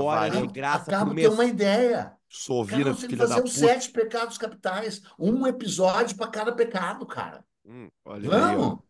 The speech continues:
Speaker 1: Isso aí a gente
Speaker 3: A
Speaker 1: vai dar pro
Speaker 3: luxúria,
Speaker 1: nosso isso a gente vai
Speaker 3: Aí,
Speaker 1: dar
Speaker 3: ilha,
Speaker 1: pra, de presente pro nosso
Speaker 3: Tejo.
Speaker 1: grupo premium que a gente vai organizar em dois mil e vinte e quatro.
Speaker 3: Boa, grupo
Speaker 2: Sim,
Speaker 3: premium.
Speaker 2: vamos.
Speaker 1: A gente vai ter
Speaker 3: Sete
Speaker 1: encontros,
Speaker 3: pecados capitais.
Speaker 1: encontros bimestrais na Casa do Peninha. Pra quem
Speaker 3: Isso.
Speaker 1: pagar pra gente mil pila por, por, por bimestre.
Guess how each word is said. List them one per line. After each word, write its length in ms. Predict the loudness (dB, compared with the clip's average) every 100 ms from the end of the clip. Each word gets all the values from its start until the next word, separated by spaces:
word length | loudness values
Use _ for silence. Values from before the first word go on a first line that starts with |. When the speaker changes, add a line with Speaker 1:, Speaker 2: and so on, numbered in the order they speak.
| _ _ _
Speaker 1:
Isso 140 | -16 -6
aí 60 |
a 40 | -2
gente 80 | 0
Speaker 3:
A 40 |
Speaker 1:
vai 20 |
dar 120 | 2 0
pro 100 | 2
Speaker 3:
luxúria, 360 | 2 4 2
Speaker 1:
nosso 140 | 0 -8 _ _ _
isso 80 | -4
a 20 |
gente 120 | -2
vai 100 | 0
Speaker 3:
Aí, 20 | 2
Speaker 1:
dar 160 | 2
Speaker 3:
ilha, 0 |
Speaker 1:
pra, 160 | 2 -4
de 100 | -4
presente 320 | -6 -2 0
pro 80 | 2
nosso 220 | 2 0
Speaker 3:
Tejo. 0 |
Speaker 1:
grupo 220 | -4 -4
premium 300 | -6 -2 -2
que 100 | -4
a 20 |
gente 80 | -4
vai 60 | -4
organizar 280 | -4 -4 -4
em 20 |
dois 140 | -4
mil 80 | -6
e 40 |
vinte 100 | -10
e 40 | -6
quatro. 280 | -8 -8 -6
Speaker 3:
Boa, 480 | 4 6 6 0
grupo 320 | -4 -2 -4 -8
Speaker 2:
Sim, 20 |
Speaker 3:
premium. 300 | -6 -6 -4
Speaker 2:
vamos. 340 | -2 -2 -4 -14 _
Speaker 1:
A 60 |
gente 100 | -2
vai 100 | 0
ter 120 | 2 4
Speaker 3:
Sete 20 |
Speaker 1:
encontros, 480 | 2 2 2 4 2
Speaker 3:
pecados 100 | 0
capitais. 680 | -4 -4 -4 -2 0 2 0
Speaker 1:
encontros 120 | 0
bimestrais 720 | 2 4 2 0 0 0 0
na 100 | -4
Casa 200 | -4 -6
do 60 | -6
Peninha. 500 | -6 -4 -4 -4 -8 _ _ _ -10 -4
Pra 120 | -2
quem 120 | -2
Speaker 3:
Isso. 20 |
Speaker 1:
pagar 260 | -2 0 0
pra 140 | 0
gente 240 | 0 -2 -4
mil 160 | -4
pila 280 | -2 -2 -2
por, 220 | -2 -4
por, 380 | -4 -4 -2 -4
por 180 | -8 -10
bimestre. 540 | -6 -2 -2 -4 -10